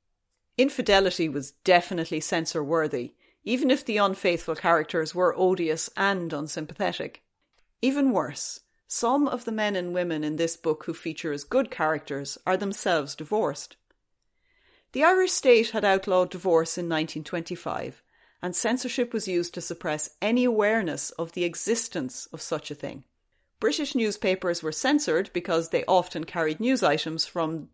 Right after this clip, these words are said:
English divorce courts. Bizarrely, the Irish censors believed that even talking about divorce or adultery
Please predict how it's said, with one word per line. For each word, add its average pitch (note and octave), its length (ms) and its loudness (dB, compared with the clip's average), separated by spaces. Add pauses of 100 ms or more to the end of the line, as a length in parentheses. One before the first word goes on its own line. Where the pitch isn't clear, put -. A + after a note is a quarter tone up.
English C#3 320 -4
divorce A#3 380 0
courts. - 500 -6 (1040)
Bizarrely, A#3+ 720 4
the G#3+ 140 2
Irish B3+ 300 4
censors G#3 460 -2
believed E3+ 380 0
that E3+ 120 -2
even E3+ 260 -4
talking - 560 2
about D3 280 0
divorce D3+ 420 0
or D3+ 100 -2
adultery D3 600 -2